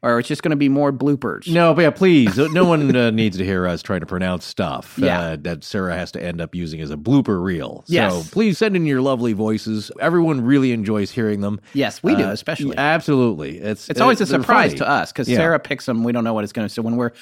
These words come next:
Speaker 1: checking the show for that last check before it goes to get published, I always love to hear the segues.
Speaker 2: Yeah, no, thank you so much. Anyway, what else is going on here?
Speaker 1: Well, no doubt some of you were wondering why we were dark a week, had a show, and then we're dark a week again.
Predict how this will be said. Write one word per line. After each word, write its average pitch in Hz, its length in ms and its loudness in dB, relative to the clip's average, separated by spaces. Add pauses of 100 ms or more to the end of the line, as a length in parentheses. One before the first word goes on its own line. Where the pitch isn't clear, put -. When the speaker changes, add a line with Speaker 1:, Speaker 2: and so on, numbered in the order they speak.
(220)
Speaker 1:
checking 151 320 -2
the 120 60 -2
show 131 300 0
for 110 140 -6
that 104 180 -4
last 107 300 -4
check 104 260 -4
before 104 260 -6
it 82 80 -6
goes 98 340 -4 (200)
to - 80 -8
get 104 200 -6
published, 139 520 0 (340)
I - 40 -6
always 104 200 -2
love 95 160 -4
to - 80 -12
hear 92 180 -6
the 78 60 -8
segues. - 560 -16
Speaker 2:
Yeah, 139 280 2
no, 127 200 0
thank 165 160 0
you 151 80 -2
so 127 160 -2
much. 95 340 -4
Anyway, 156 300 2
what 185 240 0
else 247 180 0
is 127 60 -2
going 90 240 -2
on 73 200 -8
here? 156 140 -4
Speaker 1:
Well, 202 480 6
no 196 160 4
doubt 214 240 2
some 226 100 2
of 220 60 4
you 214 100 4
were 180 140 4
wondering 170 300 2
why 156 100 4
we 156 140 4
were 143 100 4
dark 147 440 2
a 127 80 0
week, 117 280 0
had 156 220 0
a - 20 2
show, 143 260 0
and 135 80 2
then 143 120 2
we're 139 80 2
dark 131 280 0
a 131 40 -4
week 127 180 -2
again. 110 380 -2